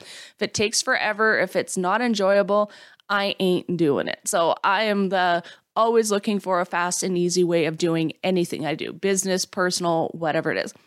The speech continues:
So let's dive into the first thing, and that is that money loves attention. And so for this g-, supposed guru on TikTok to say to ignore it, that's actually the exact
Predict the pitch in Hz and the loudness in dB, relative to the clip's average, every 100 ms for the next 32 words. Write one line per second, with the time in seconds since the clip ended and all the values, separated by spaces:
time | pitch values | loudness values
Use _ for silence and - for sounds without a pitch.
0 | _ - - - 277 254 214 302 - 480 | _ -20 -14 -4 -2 -2 -2 -2 0 0
1 | 453 247 233 226 240 214 226 214 185 190 | 2 2 0 0 0 0 -2 -2 -2 0
2 | - 156 - 233 226 226 330 415 427 - | -2 -2 -2 -2 -2 -2 0 2 0 0
3 | 247 - 196 214 320 330 330 370 - 214 | -2 -2 -4 0 2 4 2 -2 -4 -4
4 | 202 240 269 247 - - _ _ 240 - | 0 0 -2 -4 -6 -8 _ _ -6 -4
5 | - - 302 349 208 - 57 _ - - | -6 0 0 2 -2 -4 -6 _ -20 -20
6 | - - 254 262 247 285 269 254 262 254 | -20 -6 -2 0 2 2 0 0 0 2
7 | 330 440 233 - - - 240 196 269 277 | 2 0 -2 -6 -6 -2 -2 0 0 2
8 | 254 190 214 247 247 214 208 254 262 208 | -2 0 0 2 2 2 0 -2 -2 -2
9 | 170 - 208 208 220 220 185 - 220 359 | -2 -2 -2 0 -2 0 -2 0 0 2
10 | 214 175 - 233 330 - 269 - 233 202 | 2 0 0 -2 -2 0 -4 -2 -2 2
11 | 202 180 185 185 | 0 0 -4 -4